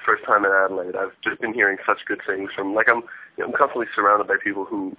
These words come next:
you know, who have done it, and, like, and it just sounds like such a positive experience. I hear nothing but good things about, uh, Adelaide crowds and, and, and, like, how, uh, receptive the,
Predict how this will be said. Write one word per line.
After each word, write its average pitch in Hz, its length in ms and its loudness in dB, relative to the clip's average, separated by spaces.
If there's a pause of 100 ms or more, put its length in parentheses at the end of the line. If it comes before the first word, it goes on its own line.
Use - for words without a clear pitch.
you 98 120 -8
know, 92 240 -8 (200)
who 95 380 -12 (180)
have 101 240 2
done 95 160 -4
it, 92 160 -4
and, 98 160 -4
like, 92 320 -8 (380)
and 110 80 6
it 101 120 2
just - 120 -4
sounds 98 200 2
like 98 140 -2
such - 160 -2
a 98 40 -2
positive 95 440 2
experience. 95 460 -4
I 95 60 -4
hear 98 140 2
nothing 98 280 -4
but - 140 -12
good 101 200 -2
things 95 220 -4
about, 92 280 -2 (440)
uh, 90 280 4
Adelaide 95 380 2
crowds 95 520 4
and, 95 180 -4
and, 101 180 -2
and, 98 180 -2
like, 95 160 -4
how, 95 480 2
uh, 98 120 2
receptive 101 600 -4
the, 98 80 -6